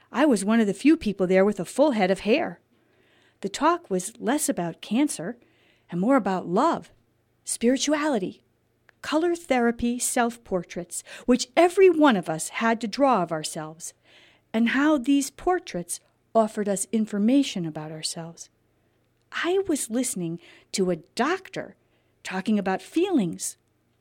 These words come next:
love as healer, and miracles. I was enthralled, confused, inspired, and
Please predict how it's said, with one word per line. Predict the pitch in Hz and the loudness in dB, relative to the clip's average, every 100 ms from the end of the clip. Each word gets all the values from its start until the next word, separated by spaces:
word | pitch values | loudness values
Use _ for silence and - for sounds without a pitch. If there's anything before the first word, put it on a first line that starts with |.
| _ | _
love | 196 262 262 156 - _ _ - | -2 0 0 -4 -10 _ _ -10
as | 175 | -8
healer, | - 269 208 170 - _ _ _ _ _ _ - | -2 -2 -4 -8 -12 _ _ _ _ _ _ -6
and | 196 202 - _ _ - | -2 -4 -6 _ _ -6
miracles. | 175 285 349 - 143 - - _ _ _ _ _ _ _ _ _ - - | 2 2 2 -6 -12 -12 -18 _ _ _ _ _ _ _ _ _ -8 -2
I | 143 | 2
was | 220 - | 2 2
enthralled, | 196 - 185 190 269 233 160 _ _ _ _ _ | -2 -2 2 2 2 0 -8 _ _ _ _ _
confused, | - 156 - 302 381 156 151 - - _ _ _ _ _ - | -10 -8 0 4 4 4 -4 -12 -16 _ _ _ _ _ -14
inspired, | 165 - - 349 415 160 139 - _ _ _ _ _ _ | -4 -4 0 2 2 0 -2 -12 _ _ _ _ _ _
and | - 320 330 | -2 0 0